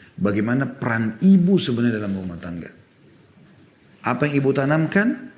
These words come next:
itulah yang akan nanti kelihatan pada anak tersebut. Ada banyak ibu-ibu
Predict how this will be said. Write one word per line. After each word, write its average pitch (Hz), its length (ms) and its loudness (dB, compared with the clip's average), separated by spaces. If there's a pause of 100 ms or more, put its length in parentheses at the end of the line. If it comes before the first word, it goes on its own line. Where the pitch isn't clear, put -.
itulah 120 380 -2
yang 98 160 -2
akan 104 100 -6 (220)
nanti 104 260 -4
kelihatan 98 400 -2
pada 92 220 -6
anak 92 320 -8
tersebut. - 320 -12 (720)
Ada 104 80 -2
banyak 123 320 0
ibu-ibu 127 600 2